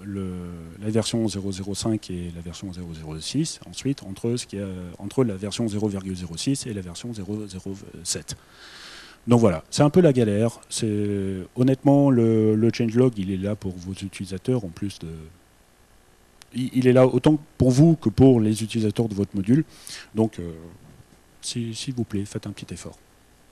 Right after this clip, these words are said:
Et enfin, <laughs> on aimerait beaucoup que, euh, lorsqu'on soumet un rapport de bug, euh, qui quelquefois, euh, contient des, un patch qui, qui est prêt à être intégré dans votre code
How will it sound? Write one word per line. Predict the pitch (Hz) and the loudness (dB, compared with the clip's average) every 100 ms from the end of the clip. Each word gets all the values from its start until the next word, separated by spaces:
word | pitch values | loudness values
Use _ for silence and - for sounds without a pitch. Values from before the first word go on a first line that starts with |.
| _ _ _ _ _ _ - - - - | _ _ _ _ _ _ -20 -20 -20 -2
Et | 123 | 0
enfin, | 139 117 131 - _ _ - | 2 2 -2 -4 _ _ 2
<laughs> | - - - 110 - - - - - - - - - - | 2 2 -6 -8 -10 -20 -20 -8 -8 -8 -14 -20 -20 -2
on | 120 | 2
aimerait | 143 156 190 | 4 6 4
beaucoup | 147 135 139 165 _ _ _ _ _ _ - | 4 2 0 0 _ _ _ _ _ _ -4
que, | - 139 160 151 | 6 8 8 4
euh, | 113 110 107 | 2 4 4
lorsqu'on | 113 131 143 139 131 | 2 2 4 4 4
soumet | - 147 | 2 4
un | 165 | 4
rapport | 120 113 131 | 2 0 0
de | 110 | 0
bug, | 110 127 - _ - 107 | -2 -4 -8 _ -12 -6
euh, | 104 104 101 98 - | -4 -2 -4 -4 -4
qui | 113 110 | -4 0
quelquefois, | 117 113 - 143 131 113 | 0 0 2 4 6 4
euh, | 95 92 95 95 | 0 -2 -6 -4
contient | 123 - 165 | -2 2 2
des, | 127 117 107 107 104 | 4 4 4 2 0
un | 110 | -2
patch | 107 151 - - _ _ _ _ _ - | 2 4 2 -10 _ _ _ _ _ -10
qui, | 104 107 104 98 | -6 -2 -2 -4
qui | - 104 | -2 -2
est | |
prêt | - - 165 147 | 0 4 8 8
à | 117 110 | 6 4
être | 123 120 | 4 2
intégré | 113 120 117 135 | 0 0 2 2
dans | 104 | 2
votre | 98 110 | 2 4
code | 143 143 95 | 4 4 0